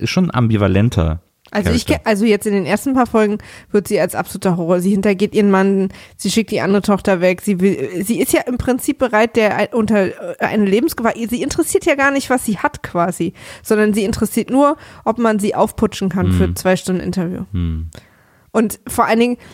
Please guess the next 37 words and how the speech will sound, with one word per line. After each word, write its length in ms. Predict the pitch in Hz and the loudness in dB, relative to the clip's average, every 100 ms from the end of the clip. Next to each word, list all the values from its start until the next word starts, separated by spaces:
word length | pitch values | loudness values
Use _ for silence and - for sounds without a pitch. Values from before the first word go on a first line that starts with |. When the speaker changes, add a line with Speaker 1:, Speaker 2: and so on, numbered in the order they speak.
| - - | -20 -20
Speaker 2:
fragt 340 | - 220 226 - | -4 0 -2 -2
sie 140 | 254 | -2
dann 160 | 240 214 | 0 0
auch 120 | 220 | -2
ihr 220 | 233 226 220 | 2 0 0
fast 420 | - 240 - - | -2 -4 -4 -6
im 220 | 220 214 | -4 -4
Sterben 340 | - 196 214 233 | 0 2 2 0
liegendes 400 | 233 233 226 - | -2 0 -2 0
Kind, 300 | 233 240 - | 0 0 -2
ob, 240 | 202 _ - | -4 _ -2
„Na, 160 | 247 403 | 2 4
wie 120 | 427 269 | 2 2
sehe 180 | 254 | 2
ich 180 | 220 - | 0 0
aus?“ 400 | 202 190 180 - _ _ - - - - _ - - - - 104 | 2 2 0 -6 _ _ -8 -8 -10 -18 _ -20 -20 -18 -16 -2
Speaker 1:
Ja, 180 | 117 123 | 2 2
aber, 460 | 101 110 107 104 - - - | 2 2 2 0 -6 -20 -6
äh, 60 | 104 | 0
aber 880 | 101 101 98 95 - - 98 95 - | 4 4 4 2 0 -2 0 0 0
es, 260 | - 90 92 | -4 -4 -4
ich 300 | 95 98 107 - | -4 -4 -4 -4
finde, 320 | - 165 175 | -2 0 2
dass 200 | 131 123 | 0 -2
es 100 | 131 | -4
schon 180 | - 120 | -4 -2
auch 140 | 131 | -2
Stellen 260 | - 135 127 | -2 0 2
gibt, 140 | 120 | 0
in 140 | 95 113 | 0 2
denen 180 | 117 110 | 2 2
sie 140 | 104 | 0
dann 160 | 104 101 | 0 2
Gewissensbisse 640 | 98 110 - - 85 85 | 2 0 0 0 -2 0
hat 200 | 80 69 | 0 -2
und 100 | 82 82 | -4 -6
so. 160 | 82 | -8